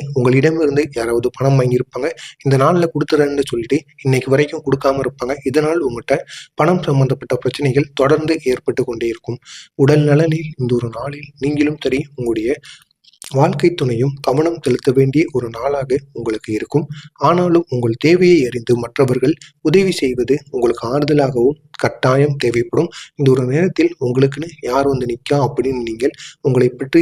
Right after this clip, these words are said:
தெரிந்து கொள்ளக்கூடிய ஒரு நேரமாக உங்களுக்கு இருக்கும்.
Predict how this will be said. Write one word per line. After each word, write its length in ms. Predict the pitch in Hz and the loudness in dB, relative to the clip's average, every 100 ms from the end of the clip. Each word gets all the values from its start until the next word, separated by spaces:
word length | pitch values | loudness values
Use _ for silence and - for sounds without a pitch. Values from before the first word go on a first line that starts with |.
| 165 | 2
தெரிந்து 340 | 139 151 156 | 0 2 0
கொள்ளக்கூடிய 480 | 151 135 - 131 147 165 | 2 0 2 0 0 0
ஒரு 160 | 131 120 | -4 -4
நேரமாக 580 | 120 139 139 135 - 135 - | -6 -4 -6 -10 -4 -4 -4
உங்களுக்கு 380 | 131 113 110 - | -14 -8 -6 -4
இருக்கும். 260 | 117 143 | -4 -4